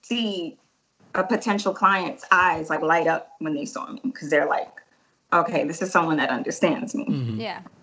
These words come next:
Speaker 1: So for me, um, that was definitely, you know, a motivator as well. Um, aside from being, like, requested so many times, and, um, there was one, one time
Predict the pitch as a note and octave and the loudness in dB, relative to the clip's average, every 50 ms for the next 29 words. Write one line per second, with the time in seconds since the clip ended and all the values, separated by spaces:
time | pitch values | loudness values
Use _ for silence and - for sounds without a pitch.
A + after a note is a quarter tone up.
0 | _ _ - F3 E3 D#3+ D#3 D#3 D#3 D#3 D#3 D#3+ - - _ _ _ - - D3 | _ _ 6 6 6 6 4 2 2 2 0 -2 -4 -10 _ _ _ 4 4 4
1 | D3 - - - F#3+ F#3 F#3 F#3 F#3 G3+ G#3+ A3+ A3 A3 G#3+ G3 F#3 F#3 - E3+ | 4 2 4 6 6 6 6 6 6 6 6 6 6 6 4 4 4 2 2 2
2 | E3+ E3+ E3 E3 D#3+ E3 E3+ E3 - - _ _ _ _ _ _ _ _ _ _ | 2 2 0 -2 -4 -6 -6 -6 -8 -10 _ _ _ _ _ _ _ _ _ _
3 | _ _ _ - F3 F3+ F3+ F3 F3 E3+ - F3 D#3 - - D#3+ D#3 D#3+ D#3 C#3+ | _ _ _ 4 4 4 4 2 -2 -4 -2 -4 -4 -2 -4 -6 -6 -6 -8 -8
4 | - - - F3+ E3 D#3 C#3+ - - - - E3+ E3+ E3+ D#3+ D#3 D#3 D3+ D3+ D#3 | -10 -10 -6 -4 -2 -2 -2 -4 -4 -2 0 2 4 4 4 4 2 2 0 -2
5 | D3+ D#3 D3 D3+ D#3 - D#3+ D#3+ D#3 D#3 D#3+ E3+ F#3+ G#3+ G#3+ - - - - - | 0 0 0 -2 -2 -2 0 2 4 4 4 4 2 -2 -6 -8 -12 -12 -12 -12
6 | - - - - - _ _ _ - F3+ E3+ D#3 D3 D3+ D3+ D3 C#3+ C#3+ C#3+ - | -16 -20 -20 -20 -20 _ _ _ 4 4 4 4 2 0 0 0 0 0 0 -2
7 | - - _ _ _ _ _ _ _ _ E3 E3 E3 - F3 E3 E3+ E3+ E3+ E3+ | -4 -8 _ _ _ _ _ _ _ _ 0 0 4 6 6 6 6 4 2 -2
8 | - E3+ E3 D#3+ D#3 D#3+ D#3+ D#3 D3+ D#3 D#3 C#3+ - - D#3+ D#3 D#3+ - - D#3+ | -4 -4 -4 -2 -2 0 0 -2 -2 -2 -6 -6 -6 -8 -8 -8 0 2 4 4
9 | D#3 - - - E3 D#3+ - - - _ - - _ _ _ _ _ _ _ _ | 4 2 -2 0 0 0 0 -2 -6 _ -20 -20 _ _ _ _ _ _ _ _
10 | _ _ - G3 F3 E3+ E3 E3 E3 E3 - - F3 E3 D#3 D#3 D#3 D#3 D#3 D#3 | _ _ 2 2 4 4 2 0 -2 -2 2 4 4 6 6 4 4 4 2 2
11 | D#3 D#3 D#3 D3+ D3+ C#3+ C3+ C#3 - - - - _ _ _ _ - - - - | 2 0 0 0 0 0 0 0 -2 -4 -6 -10 _ _ _ _ -20 -20 -20 -20
12 | - _ - - _ - - - - E3+ E3 D3+ D#3 D3+ D3+ D3 C3+ C3+ - _ | -20 _ -20 -20 _ -14 -4 0 2 2 4 2 2 2 2 0 0 -2 -4 _
13 | _ _ _ - - - F3 F#3 F#3+ F#3+ F3+ F3+ F#3+ F#3 F#3 - - - F#3+ G#3 | _ _ _ -10 -8 4 8 8 8 8 6 6 4 4 4 4 0 4 6 6
14 | A3 A#3 G#3+ G#3 F#3+ F3 E3 D#3+ E3 D#3 D3 - | 6 6 4 4 4 4 4 0 -4 -6 -8 -8